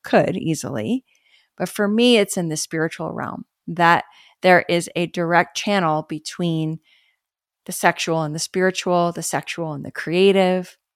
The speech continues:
and that our bodies in their most sacred sense, male, female, all genders, that just the human body is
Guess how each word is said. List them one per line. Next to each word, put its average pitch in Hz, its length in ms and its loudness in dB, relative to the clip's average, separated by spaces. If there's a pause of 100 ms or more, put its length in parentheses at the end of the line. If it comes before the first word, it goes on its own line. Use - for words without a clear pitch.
(960)
and 175 280 0
that 180 420 4 (520)
our 196 160 6
bodies 185 840 2
in 208 220 2
their 226 180 2
most 208 440 2 (180)
sacred 285 560 0
sense, 226 480 -4 (340)
male, 269 580 4
female, 226 760 2 (400)
all 285 360 6
genders, 247 760 0
that 180 200 0
just 202 260 -2
the 196 100 2
human 269 800 0
body 214 760 0 (1200)
is 196 520 4